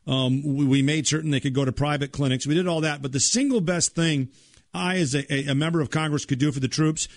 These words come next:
was to give them my sacred pledge that I would never send them abroad for regimes change, for rules of engagement that didn't allow them to persevere and win, and for interests that weren't in a direct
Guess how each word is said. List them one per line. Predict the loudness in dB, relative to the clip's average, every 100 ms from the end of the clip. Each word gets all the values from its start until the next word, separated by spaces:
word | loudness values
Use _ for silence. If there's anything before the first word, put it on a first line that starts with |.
| -6
was | -2 0
to | 0
give | -2 2 2 4
them | 2 2
my | 2 2
sacred | 0 0 0 0 0
pledge | 2 2 2 -2 -6 -8
that | -2 0
I | 0
would | 2
never | 2 2 2 0
send | 0 0 2
them | 2 0
abroad | 2 2 2 2 0 0
for | 0
regimes | 2 2 2 2 2 0 -2
change, | 0 2 2 2 0 -6 -16 -20
for | _ 2 2
rules | 4 4 4 4
of | 2
engagement | 2 2 2 2 2 0
that | 0
didn't | 0 0
allow | -2 -2 -2
them | 0 0
to | 0
persevere | 0 0 0 0 2 0 0
and | 0 0
win, | 2 2 0 0
and | -2 2 2 2
for | 2 0 0
interests | 0 0 0 -2 0
that | -2 -2 0
weren't | 0 2 0
in | 0
a |
direct | 0 2 2 2 2 -2